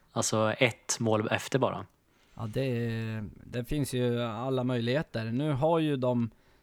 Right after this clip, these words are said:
Speaker 2: dels inte det bästa <laughs> laget, men, eh, även ett re-, rätt så tufft schema.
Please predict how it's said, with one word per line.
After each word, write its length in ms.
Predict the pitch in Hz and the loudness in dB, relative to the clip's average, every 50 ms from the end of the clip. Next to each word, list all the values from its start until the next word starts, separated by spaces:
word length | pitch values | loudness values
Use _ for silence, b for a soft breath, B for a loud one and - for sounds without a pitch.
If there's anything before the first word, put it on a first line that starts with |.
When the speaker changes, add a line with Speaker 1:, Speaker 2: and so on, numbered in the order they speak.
| _ _ _ | _ _ _
Speaker 2:
dels 460 | - - 120 147 156 156 139 - - | -18 -6 -2 2 2 2 2 2 0
inte 180 | 151 131 117 127 | -2 0 2 0
det 80 | 127 123 | 0 2
bästa 300 | 131 131 - - 127 123 | 0 -2 -2 0 0 0
<laughs> 200 | 131 - - - | 2 2 0 -2
laget, 500 | 123 - 95 - 131 123 - - 151 127 | -2 0 0 0 0 0 0 -2 -2 0
men, 340 | 135 131 127 123 123 123 | 2 2 2 2 2 0
eh, 260 | 127 127 123 127 135 131 | 0 -2 -2 0 0 2
även 220 | 127 135 143 139 | 2 2 2 2
ett 100 | 139 123 | 2 0
re-, 360 | 123 139 151 151 - 143 - 131 | 0 0 0 0 0 0 -2 0
rätt 200 | 156 175 165 - | 0 0 2 2
så 100 | 156 143 | 0 4
tufft 260 | - 160 143 - - | 4 4 4 4 0
schema. 420 | - 143 135 131 151 170 143 - | -2 -2 0 2 4 4 2 2